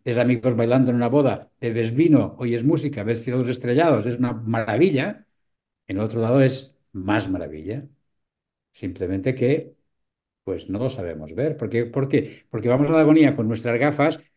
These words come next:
de, "Ay, se está ahogando, pobrecito". Claro que se va a ahogar. Es como si dijeras, "Ha roto aguas, pobre mujer, ha roto aguas". Joder, claro que ha roto aguas. Es que si no, no nace. Si no se ahoga, no se puede morir.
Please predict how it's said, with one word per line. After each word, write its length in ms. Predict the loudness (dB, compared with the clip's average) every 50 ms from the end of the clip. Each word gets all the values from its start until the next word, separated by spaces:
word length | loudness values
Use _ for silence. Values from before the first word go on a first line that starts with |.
| _ _ _
de, 220 | -2 -2 -2 -2 -6 0
"Ay, 380 | 2 4 6 4 4 0 -6 -10
se 140 | -6 -6 -6
está 200 | -2 2 6 8
ahogando, 540 | 8 8 8 8 6 6 4 2 0 2
pobrecito". 760 | 4 4 6 6 6 4 4 2 0 -2 -2 -4 -10 -14 -16 _ _ _ _ _ _ _
Claro 260 | -4 0 2 2 2
que 60 | 2 -2
se 100 | -2 -2
va 80 | -2
a 40 | -2
ahogar. 420 | 0 0 0 0 -2 -2 -6 -10 _ _ _
Es 140 | _ -18 -6
como 180 | -2 0 0 2
si 80 | 2
dijeras, 300 | 2 2 4 4 2 2 0 -6 -12 _
"Ha 120 | -2 2
roto 300 | 4 4 4 6 6 6
aguas, 480 | 6 6 6 6 6 4 4 2 -2 -10 _ _ _
pobre 260 | 2 4 4 4 4
mujer, 380 | 2 2 0 2 2 2 4 4
ha 80 | 0
roto 280 | 0 -2 -2 -2 -4 -4
aguas". 340 | -2 -4 -4 -6 -8 -10 _ _ _
Joder, 220 | -4 -4 -2 0
claro 240 | 2 2 4 4 4
que 80 | 4
ha 40 | 2
roto 200 | 2 0 -2 -2
aguas. 240 | -2 -2 -2 -2 -2
Es 140 | -6 -6 -2
que 320 | -2 -2 -2 -4 -8 -16 _
si 160 | -6 -4 2
no, 120 | 4 4 4
no 120 | 6 6
nace. 440 | 6 6 6 2 0 -6 -10 -12 _ _ _ _ _ _ _ _ _ -6 -6 -6 -10 _ _ _ _ _
Si 120 | -2 2
no 120 | 2 2
se 140 | 4 4 4
ahoga, 200 | 4 4 4 4
no 80 | 2 2
se 100 | 2 2
puede 200 | 2 2 2 2
morir. 420 | 0 -2 -2 -4 -4 -6 -6 -12